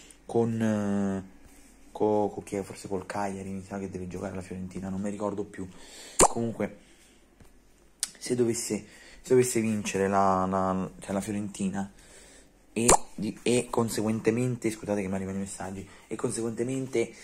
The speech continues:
eh, dovesse, cioè, il,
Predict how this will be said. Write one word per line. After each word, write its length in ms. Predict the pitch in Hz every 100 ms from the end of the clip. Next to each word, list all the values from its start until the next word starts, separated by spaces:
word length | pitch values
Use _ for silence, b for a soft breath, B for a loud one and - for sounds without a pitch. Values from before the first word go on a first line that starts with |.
| B -
eh, 680 | 110 104 101 101 101 98 98
dovesse, 680 | 107 113 117 - 113 107 -
cioè, 140 | - 107
il, 720 | 90 76 95 98 101 101 98